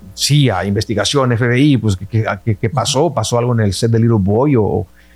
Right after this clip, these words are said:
eh, tienes trescientas personas trabajando ahí en el set? ¿Pasa algo y tú eres el responsable, no? Me dice, "Tranquilo, tranquilo, todo está bien, te voy a contar".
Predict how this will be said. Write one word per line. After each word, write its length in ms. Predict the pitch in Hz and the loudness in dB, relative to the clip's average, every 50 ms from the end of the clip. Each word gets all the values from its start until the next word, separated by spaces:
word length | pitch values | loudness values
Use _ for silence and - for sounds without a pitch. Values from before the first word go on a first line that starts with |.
| - - - | -20 -14 -8
eh, 80 | - - | -6 -4
tienes 240 | - - 123 131 - | -2 0 0 0 0
trescientas 340 | 123 104 - 127 120 120 - | 0 0 0 0 0 0 0
personas 300 | - 107 95 123 120 - | 0 0 0 0 0 0
trabajando 440 | 110 98 95 95 - 123 120 113 | 0 -2 -2 -2 -2 -2 -2 0
ahí 40 | 117 | 0
en 80 | 123 120 | 0 0
el 80 | 113 | 0
set? 220 | - - 123 123 117 | 0 0 -2 -4 -4
¿Pasa 320 | - 127 117 - - 123 117 | -4 -4 -4 -2 -2 -2 0
algo 220 | 120 127 127 151 | 0 0 2 2
y 40 | 139 | 0
tú 120 | 110 - 120 | 0 0 0
eres 100 | 117 117 | 0 2
el 80 | 113 | 0
responsable, 600 | 101 101 - - 95 95 - 147 156 143 123 107 98 | 0 -2 -2 -2 -2 0 0 0 0 2 0 0 0
no? 120 | 117 160 | 0 -2
Me 380 | 165 - - - _ _ - 113 | -2 -6 -12 -20 _ _ -4 -4
dice, 100 | - - | -4 -2
"Tranquilo, 460 | - - 101 95 - - 117 110 113 117 | -2 -2 -2 -2 -2 0 0 0 0 0
tranquilo, 380 | - 98 95 - - 110 110 | 0 0 -2 0 0 0 0
todo 160 | - - 101 | 0 0 0
está 180 | 95 92 - 92 | -2 -2 -2 -4
bien, 200 | 85 - - 104 | -4 -2 -4 -6
te 120 | - - - | -4 -2 0
voy 120 | 101 104 | 0 0
a 60 | 104 | 0
contar". 360 | 95 - 92 92 - - - | -2 -2 -4 -4 -4 -8 -10